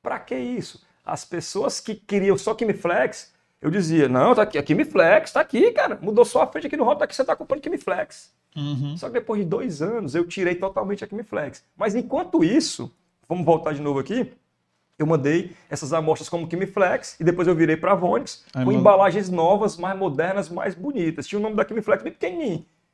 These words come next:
Speaker 1: Mandei pra esse mesmo cliente de novo e pra mais outros.
Speaker 2: E o mesmo produto?
Speaker 1: O mesmo produto. Algumas fórmulas eu tinha a,
Speaker 2: A
Speaker 1: alterado,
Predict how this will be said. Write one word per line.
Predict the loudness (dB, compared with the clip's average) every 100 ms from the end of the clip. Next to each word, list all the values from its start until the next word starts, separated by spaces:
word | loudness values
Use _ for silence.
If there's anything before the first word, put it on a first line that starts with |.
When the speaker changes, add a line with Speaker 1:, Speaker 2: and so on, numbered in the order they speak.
| _ _ _ _ _ _ _ -4
Speaker 1:
Mandei | 0 0 0
pra | -4
esse | -6 -10 -6
mesmo | -6
cliente | -4 -6 -4
de | -4
novo | -2 -2
e |
pra | -2 -4
mais | -4 -4
outros. | -6 -8 -14 -20 _ _ _ _
Speaker 2:
E | 0
o |
mesmo | 4 4
produto? | 4 -2 -2 -4 -6 _ _
Speaker 1:
O | -6
mesmo | -2 -2 -2
produto. | -4 0 0 2 0
Algumas | 0 -2 0
fórmulas | 0 0 2
eu | 0
tinha | 0 -4 -4
a, | -2 -2 -2 -2
Speaker 2:
A |
Speaker 1:
alterado, | 0 4 6 6 4